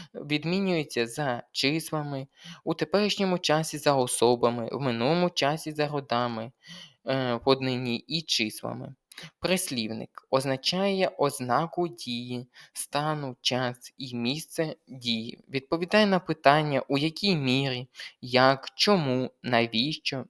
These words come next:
звідки, коли, куди. І не змінюється. Серед самостійних частин мови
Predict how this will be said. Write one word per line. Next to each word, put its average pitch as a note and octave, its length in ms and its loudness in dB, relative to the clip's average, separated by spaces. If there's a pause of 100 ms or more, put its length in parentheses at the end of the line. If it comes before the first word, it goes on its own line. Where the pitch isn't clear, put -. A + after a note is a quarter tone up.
(100)
звідки, B2 800 -6
коли, D3+ 520 2 (360)
куди. A#2+ 540 -2 (480)
І G3 400 -2
не C#3 400 -2 (100)
змінюється. B2+ 920 -6 (2000)
Серед G#3 460 4
самостійних F3+ 760 2
частин C#3 420 2
мови B2 460 2